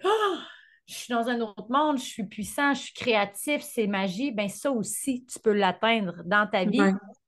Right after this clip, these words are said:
Speaker 1: Avec des exercices quelconques, de la méditation profonde, du breathwork. Moi, la respiration de feu, ça m'amène là tous les matins.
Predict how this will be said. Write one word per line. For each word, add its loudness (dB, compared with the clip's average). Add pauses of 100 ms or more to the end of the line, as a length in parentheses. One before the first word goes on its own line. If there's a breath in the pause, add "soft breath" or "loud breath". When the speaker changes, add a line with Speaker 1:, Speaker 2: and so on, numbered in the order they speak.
(100)
Speaker 1:
Avec 4
des -2
exercices 0
quelconques, 4
de 4
la 6
méditation -2
profonde, 0
du -2
breathwork. 2
Moi, 0
la 0
respiration -2
de -6
feu, -2
ça -2
m'amène 2
là 0
tous -10
les -2
matins. 0